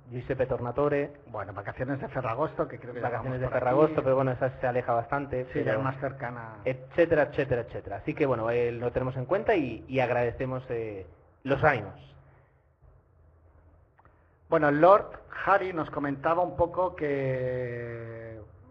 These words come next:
Speaker 2: hablaba sobre el cine de terror. Bueno, yo no sé si dije que en Déjame Entrar había gore, no me acuerdo muy bien, pero bueno, la idea era que, que es verdad que hay una tendencia en muchas películas de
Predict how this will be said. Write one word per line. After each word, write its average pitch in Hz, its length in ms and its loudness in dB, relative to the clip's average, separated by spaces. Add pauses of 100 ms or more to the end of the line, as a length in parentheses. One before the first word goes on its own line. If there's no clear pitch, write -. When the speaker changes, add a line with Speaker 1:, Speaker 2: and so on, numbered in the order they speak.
Speaker 2:
hablaba 139 320 -4
sobre 156 240 -2
el 139 140 -2
cine 156 220 -2
de 147 120 2
terror. 151 680 2
Bueno, 165 200 4
yo 147 160 0
no 220 80 -2
sé - 140 -6
si - 140 -6
dije 180 280 -4
que 165 100 -4
en 143 120 -2
Déjame 180 320 -6
Entrar 165 340 -4
había 156 460 -4 (800)
gore, 170 360 2
no 165 100 0
me 165 100 2
acuerdo 160 260 2
muy 160 160 -2
bien, 175 160 -2
pero 160 160 6
bueno, 143 180 4
la 131 140 2
idea 160 220 4
era 185 240 4
que, 117 920 -4 (220)
que 151 100 -2
es 151 100 -2
verdad 165 340 6
que 113 300 -8 (460)
hay 135 220 -4
una 147 180 -4
tendencia 139 680 -4 (840)
en 143 100 -12
muchas 139 380 -6
películas 135 680 -4
de 107 540 -12